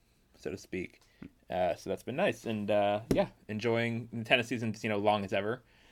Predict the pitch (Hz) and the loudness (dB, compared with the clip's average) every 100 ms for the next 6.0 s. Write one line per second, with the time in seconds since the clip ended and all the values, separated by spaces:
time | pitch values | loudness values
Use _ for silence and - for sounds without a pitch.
0 | _ _ - 107 107 101 - 113 107 - | _ _ 0 0 0 -4 6 8 8 2
1 | - 110 113 101 101 104 101 110 110 104 | -2 0 2 4 2 0 -2 -4 -2 -2
2 | 101 101 98 98 95 95 107 95 110 101 | -2 0 0 0 -2 -2 0 4 4 2
3 | 98 95 90 90 - - 95 - - _ | 0 -4 -2 -4 -6 -10 -14 -14 -20 _
4 | _ - 104 90 101 98 92 98 92 90 | _ -10 -2 0 0 -2 -2 -4 -2 -2
5 | 85 - - - - - - 50 - | -2 -4 -4 -8 -8 -8 -6 -8 -10